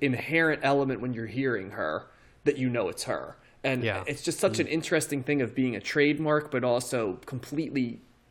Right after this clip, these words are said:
Speaker 1: catching you off guard. And, uh, this album's even more so than The Kick Inside. I mean, I, as we've mentioned, I, I'm a little bit more familiar with her discography, so I know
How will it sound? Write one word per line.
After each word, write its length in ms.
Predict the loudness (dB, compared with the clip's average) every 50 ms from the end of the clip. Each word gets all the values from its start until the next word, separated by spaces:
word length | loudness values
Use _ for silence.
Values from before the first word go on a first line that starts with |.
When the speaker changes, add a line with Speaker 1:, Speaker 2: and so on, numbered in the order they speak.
| _ -8
Speaker 1:
catching 360 | -6 -6 -4 -4 -4 -4 -2
you 160 | -2 -2 -2
off 220 | -2 -2 -4 -4 -4
guard. 440 | -4 -4 -4 -6 -8 -10 -12 -16 -18 -20 -20 -20 -6 -2
And, 260 | 0 2 2 2 0 -2
uh, 100 | -6 -6 -4
this 260 | 0 0 2 4 6
album's 600 | 6 6 6 4 2 0 0 -2 -4 -6 -10 -10 -12 _ _ _ _ _ -2
even 280 | 0 2 2 4 4
more 260 | 4 6 6 6 6 6
so 220 | 4 0 0 0
than 120 | 0 -2
The 60 | -4 -6
Kick 240 | -6 -8 -6 -6
Inside. 580 | -6 -6 -4 -2 0 2 2 2 2 2 0 0
I 80 | 0 -2
mean, 120 | 0 2
I, 200 | 2 4 4 2 2 -4 -14 -10 -2 2
as 220 | 4 4 4 4
we've 220 | 2 0 0 0
mentioned, 240 | 0 -2 -2 -2 -2
I, 100 | -2 -2 0 2 2 4
I'm 100 | 4 4
a 40 | 6
little 140 | 6 4 4
bit 100 | 2 0
more 140 | 0 -2 -2
familiar 360 | -4 -4 -6 -4 -2 -2 0
with 120 | -2 -2 -4
her 100 | -4 -4
discography, 720 | -4 -4 -2 -2 0 0 0 0 0 -2 -4 -4 -4 -4
so 180 | -2 -2 0
I 140 | 0 0 0
know 460 | 0 -2 -2 0 0 0 -2 -2 -4